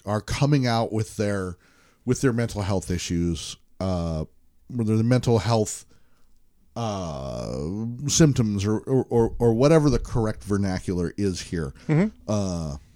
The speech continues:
Speaker 1: I'm not putting anybody down by any means.
Speaker 2: Mm-hmm.
Speaker 1: Um,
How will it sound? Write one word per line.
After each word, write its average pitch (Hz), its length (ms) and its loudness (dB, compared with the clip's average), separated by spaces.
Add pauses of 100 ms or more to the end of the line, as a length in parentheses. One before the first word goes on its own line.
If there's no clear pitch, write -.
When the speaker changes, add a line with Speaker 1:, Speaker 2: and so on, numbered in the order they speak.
(440)
Speaker 1:
I'm 104 140 0
not 131 180 4
putting 135 240 2
anybody 98 280 -2
down 98 320 -2
by 87 120 -4
any 107 240 0
means. 71 280 -6 (140)
Speaker 2:
Mm-hmm. 127 400 -2
Speaker 1:
Um, 76 480 -2